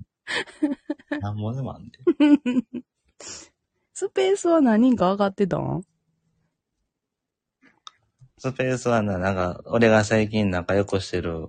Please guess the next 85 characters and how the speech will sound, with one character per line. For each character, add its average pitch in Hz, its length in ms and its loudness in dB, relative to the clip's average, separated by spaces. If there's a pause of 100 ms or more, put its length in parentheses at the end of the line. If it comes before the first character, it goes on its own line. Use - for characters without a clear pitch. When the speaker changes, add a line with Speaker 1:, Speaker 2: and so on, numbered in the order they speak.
(120)
Speaker 1:
子 95 100 0
ら 85 140 2
が 80 320 -8
上 98 80 -4
が 90 80 -4
っ 85 60 -4
て 92 140 -4
き 92 60 -6
て 90 120 -10
く 85 100 -14
れ 78 120 -12
て。 - 120 -14
Speaker 2:
う - 60 -18
ん。 - 80 -16
へ 233 40 2 (840)
ー。 233 60 -10 (440)
Speaker 1:
結 110 140 -6
局、 107 280 -4
ほ 117 140 -2
ぼ、 95 300 -2 (160)
ほ 120 160 2
ぼ 90 160 0
い 90 80 -4
つ - 120 -2
も 92 140 2
の 82 120 -4
メ 85 120 -2
ン 80 140 -6
バ 78 140 -10
ー - 40 -20
み - 80 -20
た - 80 -20
い - 40 -18
な。 - 40 -20 (300)
Speaker 2:
あ、 220 120 -2 (200)
そ 330 240 2
う 285 80 4
な 214 140 0
ん 175 140 -2
や。 156 160 -4
Speaker 1:
俺 117 160 0
は 117 80 4
い 110 80 2
つ 113 80 -4
も 107 160 0
き-、 - 240 -14 (260)
俺 127 120 -2
は 120 80 4
い 110 80 2
つ - 80 -4
も 98 120 2
聞 98 180 -6
く 104 120 6
側 95 220 4
や 80 60 -4
っ 76 40 -10
た - 120 -16
け - 100 -14
ど。 - 180 -4
Speaker 2:
う - 0 -
ん 247 140 2
う - 120 -6
ん 208 120 0
う 190 160 -6 (120)
ん。 170 120 -10 (1600)
じ - 80 -12
ゃ - 20 -10
あ、 - 20 -14
そ 202 140 -6
っ 208 80 -16
ち 262 100 -6
も 233 80 -2
初 185 280 -2
め 175 100 0
て 156 100 -8
っ - 20 -16
て 143 80 -10
感 135 200 -8
じ？ 151 340 -12
み 151 140 -6
ん 151 80 -6
な 143 100 -8
で 139 100 -12
喋 135 320 -14
っ - 40 -20